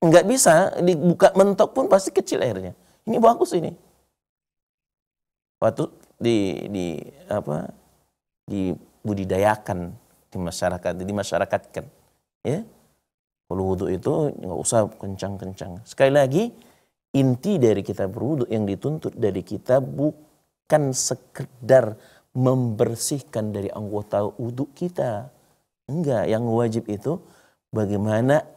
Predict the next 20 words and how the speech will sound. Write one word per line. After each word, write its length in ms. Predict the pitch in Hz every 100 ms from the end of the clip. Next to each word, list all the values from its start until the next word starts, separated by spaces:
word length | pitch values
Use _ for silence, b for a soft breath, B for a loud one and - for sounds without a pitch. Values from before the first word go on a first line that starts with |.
| _
air 320 | 151 160 160 160 180
itu 400 | 190 185 208 190
sesampainya 1120 | 175 165 156 151 196 202 202 202 208 214 208 208
ke 160 | - 175
seluruh 720 | 165 175 175 208 240 226 - -
anggota 800 | 170 151 127 147 139 151 139 127 - _ _ _ _ 117
wudhu. 640 | 110 113 104 - 95 - - _ _ _ _ _ _ _ _ _ _ _ _ _ _ _ _ _ _ _ _ _ _ _
Dan 240 | 170 220
bahkan 480 | 226 208 262 269 110 -
sering 320 | - 160 226
kita 240 | 254 170 160
lihat, 400 | 123 104 143 - _ _ _ _ _ _ _ _
kita 160 | - 127
dapati 400 | 120 110 101 175
saudara-saudara 560 | 143 107 92 101 95 98
kita 160 | 139
yang 240 | 123 113 113
boros 400 | 202 220 160 -
memakai 400 | 139 120 156 131
wudhu, 400 | 131 165 -